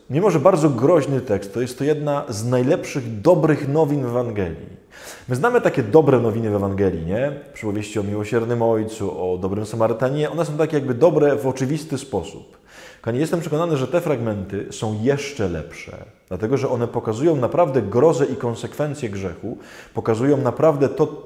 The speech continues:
jakie grzech sieje spustoszenie i jakiej domaga się kary w człowieku,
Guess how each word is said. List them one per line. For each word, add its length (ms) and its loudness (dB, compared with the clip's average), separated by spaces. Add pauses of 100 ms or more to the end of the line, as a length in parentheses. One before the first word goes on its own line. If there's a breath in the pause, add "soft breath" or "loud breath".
jakie 240 -4
grzech 320 -2
sieje 240 0
spustoszenie 680 -4
i 140 -4
jakiej 260 -2
domaga 440 0
się 260 -2 (920)
kary 240 4
w 60 -10
człowieku, 640 -4